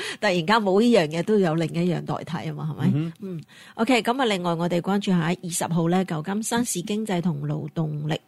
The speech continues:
Speaker 1: 發展辦公室小商業辦公室呢，就，呃，做咗一個宣傳下，咁就為呢個華埠小商戶呢，提供最新嘅兩項補助計劃嘅。就係第一個呢，就係呢個華埠呢個店面蓄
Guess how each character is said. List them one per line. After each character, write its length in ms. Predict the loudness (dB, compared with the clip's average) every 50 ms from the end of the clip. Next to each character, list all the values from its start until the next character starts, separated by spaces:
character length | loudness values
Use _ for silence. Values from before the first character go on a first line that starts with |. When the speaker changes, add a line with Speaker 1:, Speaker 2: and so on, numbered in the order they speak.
| _ _
Speaker 1:
發 160 | -2 -2 -2
展 180 | -2 -4 -4 -2
辦 160 | -2 -4 -4
公 180 | -2 -4 -4
室 160 | -2 -2 -2 -2
小 240 | -2 -2 -4 -4
商 240 | -4 -4 -2 -2 -2
業 140 | -2 -2 -4 -6 -10 -20 -20 -20 -20 -20 _
辦 160 | -4 -4 -4
公 180 | -2 -2 -4 -2
室 140 | -2 -2 0
呢， 140 | 0 0
就， 200 | 0 -2 -4 -4 -6 -8 -14 -20 -20 -20 -20 -20 -20 -20 -10 -4
呃， 360 | -2 0 0 0 0 -2 -4 -8 _ -20 -20 _ _ -4
做 160 | -2 0 4
咗 100 | 4 4
一 20 | 4
個 100 | 4 2
宣 220 | 2 2 0 0
傳 160 | 0 0 0
下， 200 | 2 2 2 2 2
咁 200 | 0 0 -2 0
就 140 | 0 0
為 220 | 2 2 0 0 0
呢 80 | 0 0
個 120 | 0 0 -2
華 220 | -2 -4 -6 -6 -6 -6
埠 220 | -4 -2 -2 -4
小 220 | -4 -4 -4 -6
商 200 | -2 -2 -2 -2
戶 160 | 0 -2 0 0
呢， 140 | 0 0
提 200 | 0 0 -2 -2 -2
供 200 | -2 -2 -2 -2 -2
最 200 | -2 -2 -2 -2
新 320 | -2 0 0 0 0 0
嘅 120 | 0 0
兩 260 | 0 0 -2 -2 -2 -2
項 200 | -2 -4 -4 -4
補 160 | -4 -4 -2 -2
助 80 | -2 -4
計 220 | -2 -2 -2 0
劃 200 | 0 0 0 -2
嘅。 140 | 0 -2 -2 -2 -2 -14 -20 -18 -6
就 120 | -4 -2 -2
係 60 | 0
第 200 | 2 2 2 2
一 40 | 4
個 120 | 2 2
呢， 100 | 2 2 2
就 100 | 2 2
係 180 | 2 2 2
呢 120 | 0 0 -2
個 240 | 0 0 -2 -2 -2
華 260 | -2 -4 -4 -4 -2
埠 220 | 0 0 2 2
呢 100 | 2 2
個 120 | 0 0 -2
店 240 | 0 0 0 0 0
面 320 | -2 -2 -2 -2 -2 -2 -2
蓄 120 | -2 -2